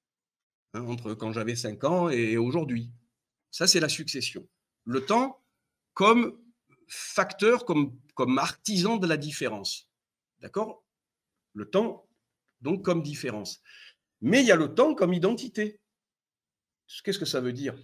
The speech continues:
l'identité ? L'identité, c'est le même. C'est quoi le même du temps ?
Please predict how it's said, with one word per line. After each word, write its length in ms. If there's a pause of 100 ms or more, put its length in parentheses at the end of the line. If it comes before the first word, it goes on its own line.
(560)
l'identité ? 600
L'identité, 540
c'est 140
le 100
même. 420 (600)
C'est 200
quoi 180
le 120
même 300
du 180
temps ? 320